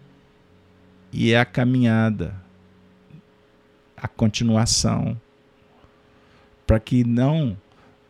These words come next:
nos prendamos nos sentimentos egóicos.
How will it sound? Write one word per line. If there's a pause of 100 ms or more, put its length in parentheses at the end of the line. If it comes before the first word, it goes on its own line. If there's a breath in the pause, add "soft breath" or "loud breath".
(300)
nos
prendamos (360)
nos
sentimentos
egóicos.